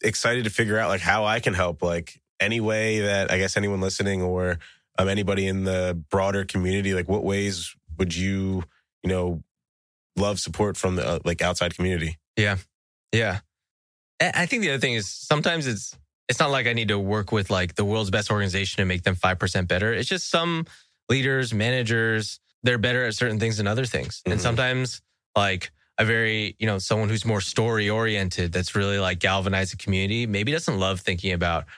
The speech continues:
Speaker 2: process, operations, and project management.
Speaker 1: Mm-hmm.
Speaker 2: And I fucking love that stuff.
Speaker 1: Right.
Speaker 2: So, um, and I, I think, you know, I look back at roles I've had and places where I really felt in my water,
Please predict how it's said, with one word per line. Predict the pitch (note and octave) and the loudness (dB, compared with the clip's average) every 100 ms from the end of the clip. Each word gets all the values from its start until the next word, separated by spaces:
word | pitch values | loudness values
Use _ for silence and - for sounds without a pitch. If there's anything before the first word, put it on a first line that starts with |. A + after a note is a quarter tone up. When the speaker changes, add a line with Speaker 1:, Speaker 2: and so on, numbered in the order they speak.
| _ | _
Speaker 2:
process, | - A2+ G#2 A#2 G#2 - | 0 0 2 0 0 0
operations, | G2 F#2 F#2+ F#2 G2 F2 | 0 0 0 0 0 -2
and | E2 | 0
project | F2+ F2 E2+ | 0 0 0
management. | F2+ F#2+ G2 A2 G#2 - | 0 0 0 0 -2 -4
Speaker 1:
Mm-hmm. | D#2+ D2+ D2+ | -4 -2 -2
Speaker 2:
And | A2 A2 | 0 0
I | B2 B2+ B2+ | 0 0 -2
fucking | - C3+ A2+ G#2+ F#2+ | 0 0 2 0 0
love | G2+ A#2 A2 | 0 0 0
that | G#2 F2+ | 0 -2
stuff. | - - E2 C#2+ | -4 -2 -2 0
Speaker 1:
Right. | G2 G2 F2+ E2+ - | 0 2 2 0 -2
Speaker 2:
So, | - A#2+ A#2 A2 G#2+ G#2 - _ - | 0 2 2 0 -2 -4 -8 _ 0
um, | A2 | 2
and | C3 | 2
I, | D#3+ C3+ | 0 0
I | D3+ | 0
think, | F3+ D3+ G2+ F#2+ | -2 -4 -8 -4
you | C#3 | -2
know, | B2 A#2 | 2 2
I | A#2+ | 0
look | A#2 A#2+ | 0 2
back | B2+ B2 | 2 2
at | A2+ F#2 | -2 -4
roles | G#2+ A#2+ A#2+ A2+ | -2 0 2 0
I've | A2 | 0
had | G2 A#2 A2 G#2+ | 0 0 2 0
and | G2+ | 0
places | F#2+ A2+ G#2 | 0 -2 0
where | G#2 | 0
I | |
really | F#2+ G#2 G2 | 2 0 0
felt | F2+ G2+ F2 | 0 0 0
in | F#2 | 0
my | F2 | 0
water, | F2 F2+ F#2 F2+ F2+ E2+ | 0 0 0 0 0 -2